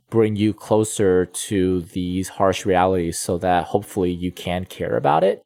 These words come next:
But of course, like, there's poverty porn and that there is some exploitation in, um, in some of these poor areas in India. But the question remains,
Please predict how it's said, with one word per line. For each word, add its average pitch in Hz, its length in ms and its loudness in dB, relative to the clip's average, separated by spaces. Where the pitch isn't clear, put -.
But 151 100 4
of 139 120 2
course, 135 260 2
like, 104 260 0
there's 117 240 2
poverty 104 380 2
porn 98 260 2
and 92 140 0
that 92 220 2
there 104 160 4
is 101 140 4
some 95 280 -4
exploitation 92 1080 -2
in, 92 680 2
um, 80 580 -2
in 92 120 -2
some 98 200 0
of 87 60 -2
these 90 480 0
poor 95 260 2
areas 90 340 2
in 85 120 -8
India. 101 520 0
But - 120 2
the 226 60 2
question - 340 -2
remains, 110 520 2